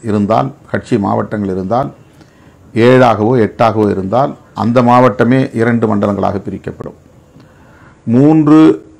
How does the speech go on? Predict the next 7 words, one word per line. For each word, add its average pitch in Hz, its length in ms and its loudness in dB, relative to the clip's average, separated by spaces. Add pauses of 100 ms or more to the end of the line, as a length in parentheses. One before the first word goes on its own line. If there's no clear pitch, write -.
(360)
நான்கு, 131 440 2 (320)
ஐந்து, 120 280 2 (360)
ஆறு 120 240 2 (160)
என்கிற 101 260 -2
வகையிலே 104 340 -2 (880)
சில 110 140 0 (1040)
மண்டலங்கள் 110 480 -2